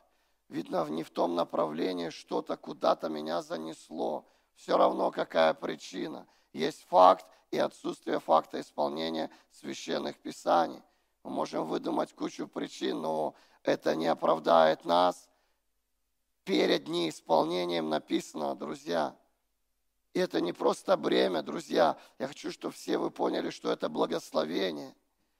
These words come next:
Исполнять Слово Божье — это благословение. И когда мы читаем о сораспятии,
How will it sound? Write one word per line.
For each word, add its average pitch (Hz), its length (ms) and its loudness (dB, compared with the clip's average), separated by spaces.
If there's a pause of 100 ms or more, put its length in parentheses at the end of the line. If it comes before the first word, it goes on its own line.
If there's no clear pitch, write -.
(160)
Исполнять 170 640 4
Слово 185 320 2
Божье — - 380 0
это - 160 0
благословение. - 1080 -2 (720)
И - 80 -8
когда 170 360 8
мы 190 140 2
читаем 175 500 8
о 175 60 2
сораспятии, 165 1040 4